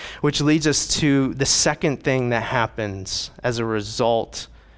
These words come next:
of confession, and that it fosters holiness. It fosters holiness within our lives.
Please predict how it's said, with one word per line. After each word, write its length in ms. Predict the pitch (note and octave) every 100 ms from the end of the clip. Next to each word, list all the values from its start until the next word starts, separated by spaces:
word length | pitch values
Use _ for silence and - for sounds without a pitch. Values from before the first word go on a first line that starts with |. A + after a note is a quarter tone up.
| _ _ -
of 360 | - A#2 A2 G2
confession, 880 | - G2+ - A2 G#2 - G2 F#2+ F#2 - -
and 100 | A#2
that 120 | A#2 A#2
it 100 | -
fosters 680 | - D3 F#3 - D#3+ B2+
holiness. 1000 | - - C3 B2+ G#2+ G2 F2+ - - - - - - - - _ _ _ _ _ _ _ _ _ _ - - - - - -
It 60 |
fosters 480 | - F3 F#3+ G3 D3+
holiness 720 | - D3+ D#3+ C#3+ B2 A2+ -
within 480 | A#2+ - C3 B2+ A#2
our 240 | B2 A2+
lives. 840 | G#2+ G#2 G2+ G2 G2 - - -